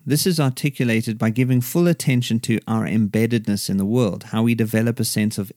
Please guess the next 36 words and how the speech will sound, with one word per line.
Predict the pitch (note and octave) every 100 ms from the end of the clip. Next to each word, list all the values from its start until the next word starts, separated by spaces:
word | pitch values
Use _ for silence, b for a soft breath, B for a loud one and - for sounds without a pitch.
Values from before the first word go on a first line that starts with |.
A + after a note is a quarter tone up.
| -
immanent | C3+ C3 A2+ G#2+
knowing | G#2+ B2+ B2 F#2+ F#2+ b b b _
through | - A#2+ A#2 A2+ G#2+ -
our | G2+
interactions | G2 G2 - F2+ F#2+ - F#2+
with | F#2 F2
the | -
real. | G2 A#2+ G#2 B1 b b b b b b _
But | - C#3+ - -
it | D3
is | E3
precisely | - E3 - D#3 F3+ D#3
this | A#2 D#3 C3 -
that | G#2+
raises | E2 G2+ G2+ A2+
the | B2+
problem. | B2 E3+ F3+ G2+ F2+ - -
How | - A2+ F3+
can | - A3
we | G#3+ D#3+
encounter | C3+ - G#2 G#2 A2+
the | A2
new? | C3 A#2+ B2+ G2 F2+ A#2+
How | A#2
can | A#2+ E3+
we | E3+
be | F#3+ E3
surprised | D3 - C3 B2 - A#2+ C3+ G2+ F#2
if | A#2 G#2+
our | B2
tendency | - D#3+ F#3+ D#3+ - A2
is | G#2+
to |
meet | A2 A2+ A#2
the | A2+
unfamiliar | - C#3 B2 A2+ B2+ G#2+